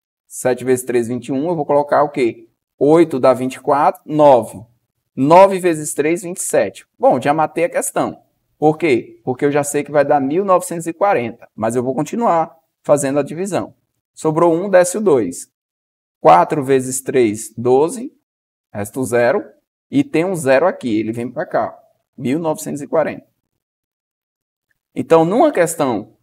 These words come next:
que é de juros simples, é, basicamente, quais são as informações que eu preciso saber pra resolver a questão?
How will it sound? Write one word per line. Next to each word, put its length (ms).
que 140
é 100
de 120
juros 340
simples, 560
é, 360
basicamente, 720
quais 160
são 140
as 80
informações 500
que 80
eu 60
preciso 460
saber 440
pra 140
resolver 320
a 40
questão? 360